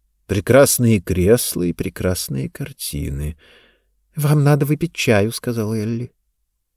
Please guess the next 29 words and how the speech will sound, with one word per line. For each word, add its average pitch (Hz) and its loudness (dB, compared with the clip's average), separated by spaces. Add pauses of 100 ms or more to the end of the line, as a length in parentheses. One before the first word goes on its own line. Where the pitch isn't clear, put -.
(140)
"Но 143 4
вы 165 8
вроде 160 6
бы 160 8
уже 156 8
закончили 131 4
чаепитие". 104 -2 (560)
"Ну, 214 8
чаепитие — 175 6
это 185 2
как 170 2
раз 143 4
то, 120 6
что - 0
вполне 101 4
может 107 -2
никогда 143 2
не 196 0
кончаться", 107 0 (300)
сказала 85 0 (100)
Элли 254 4 (280)
и 135 2
повернулась 117 6
к 110 -4
Грете. 107 4 (400)
"Я 247 6
не 240 4
стану 220 2
звонить. 123 0